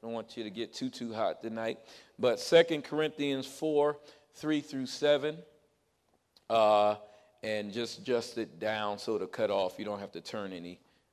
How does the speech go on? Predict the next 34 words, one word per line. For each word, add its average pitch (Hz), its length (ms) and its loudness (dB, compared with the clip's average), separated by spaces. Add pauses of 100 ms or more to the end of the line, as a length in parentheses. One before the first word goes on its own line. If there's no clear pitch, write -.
(140)
uh, 67 220 -6
thrusting - 680 -6
air 98 260 -6
on, 80 280 -16
though. 82 160 -10
But 82 260 -10 (260)
Second 156 420 0
Corinthians 135 600 -4
four, 139 560 4 (360)
three 151 280 0
through 135 260 -4
seven. 185 520 4 (400)
Um, 127 640 8 (240)
how 160 140 4
many 170 140 0
of 165 80 10
y'all 160 80 12
remember 156 360 6
what 147 180 8
we 143 80 0
started 143 440 6
about 135 260 6
four 151 260 4
weeks 143 240 2
ago? 143 240 6
Ten 175 300 0
things 175 340 2
the 143 80 -4
devil 160 320 8
don't 160 220 4
want 151 260 0
you 143 80 0
to 143 100 -4
know. 120 280 -2